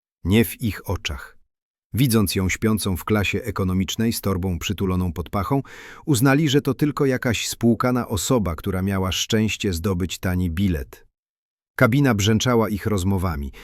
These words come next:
Ich boczne spojrzenia były ostre, jakby była plamą na ich idealnym świecie.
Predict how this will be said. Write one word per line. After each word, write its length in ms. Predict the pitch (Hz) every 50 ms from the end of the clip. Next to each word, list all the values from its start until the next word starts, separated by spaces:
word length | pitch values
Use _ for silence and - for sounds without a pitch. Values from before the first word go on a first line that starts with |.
| - - - - - -
Ich 180 | - 120 98 95
boczne 380 | 90 120 117 - - 117 107 95
spojrzenia 540 | - - 107 101 95 92 120 131 135 127
były 300 | 107 117 113 110 110 -
ostre, 400 | - 151 120 - - - - 87
jakby 300 | 82 80 76 78 80 92
była 240 | 82 98 107 104 98
plamą 520 | - - 107 110 117 127 135 139 143 139 127
na 140 | 120 113
ich 240 | 113 113 95 - -
idealnym 640 | - 123 107 127 123 - 110 104 107 104 98 98 98
świecie. 580 | 90 - - - 90 71 69 - - 76 71